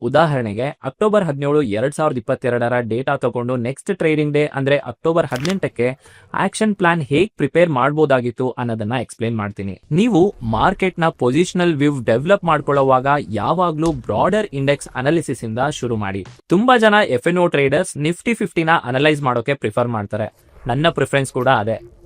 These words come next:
ಸ್ಟಾರ್ಟಿಂಗ್ ಅಲ್ಲಿ ನಾನು ಎಕ್ಸ್‌ಪೋನೆನ್ಷಿಯಲ್ ಮೂವಿಂಗ್ ಆವರೇಜಸ್ ನ ನೋಡೋಕೆ ಇಷ್ಟಪಡ್ತೀನಿ. ನಾನು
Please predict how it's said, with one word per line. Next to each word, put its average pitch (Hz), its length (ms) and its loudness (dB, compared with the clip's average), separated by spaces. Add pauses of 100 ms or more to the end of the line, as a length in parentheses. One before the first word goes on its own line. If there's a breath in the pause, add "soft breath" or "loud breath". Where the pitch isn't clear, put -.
(180)
ಸ್ಟಾರ್ಟಿಂಗ್ 208 520 2
ಅಲ್ಲಿ 180 220 4
ನಾನು 151 300 -2
ಎಕ್ಸ್‌ಪೋನೆನ್ಷಿಯಲ್ 180 760 -4
ಮೂವಿಂಗ್ 147 380 -2
ಆವರೇಜಸ್ 131 440 -2
ನ 135 60 -2
ನೋಡೋಕೆ 110 420 -2
ಇಷ್ಟಪಡ್ತೀನಿ. 101 640 -8 (120)
ನಾನು 175 500 4